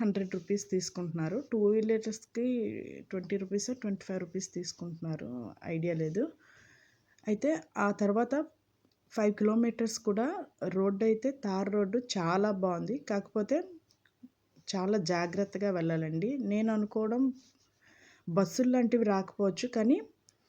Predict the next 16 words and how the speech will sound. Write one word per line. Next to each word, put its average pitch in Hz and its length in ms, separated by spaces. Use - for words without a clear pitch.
మినీ 220 280
బస్సెస్ 220 520
అవి 202 260
వస్తాయి. 202 600
ఎందుకంటే 208 500
చాలా 202 440
సింగిల్ 226 480
రోడ్స్ 240 300
అనమాట, 170 380
అంతాను 180 460
కర్వ్స్ 202 520
మొత్తం. 208 600
ఈ 233 220
మహేంద్రగిరి 247 800
తూర్పు 262 380
కనుమల్లో 233 680